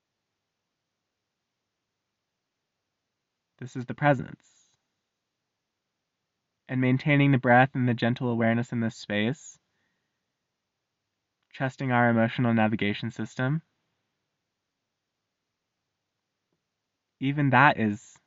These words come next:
an abstraction. It's, it's simply just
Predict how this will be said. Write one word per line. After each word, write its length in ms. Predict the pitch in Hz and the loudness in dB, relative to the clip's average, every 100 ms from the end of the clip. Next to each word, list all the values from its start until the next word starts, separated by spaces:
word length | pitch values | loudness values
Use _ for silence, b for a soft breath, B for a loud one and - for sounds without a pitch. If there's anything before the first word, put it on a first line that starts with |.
| _ _ _ _ _ _ _ _ _ _ _ _ _ _ _ _ _ _ _ - | _ _ _ _ _ _ _ _ _ _ _ _ _ _ _ _ _ _ _ -12
an 100 | 117 | -10
abstraction. 720 | 107 - 117 139 - 71 123 - _ _ _ _ _ _ _ _ - | -8 -4 -2 -2 -4 -8 -10 -12 _ _ _ _ _ _ _ _ -10
It's, 240 | 135 - 156 | -10 -10 -14
it's 220 | 151 143 - | -8 -8 -6
simply 420 | - 160 165 156 | 0 2 4 2
just 540 | 123 131 135 - - | 4 4 4 2 -10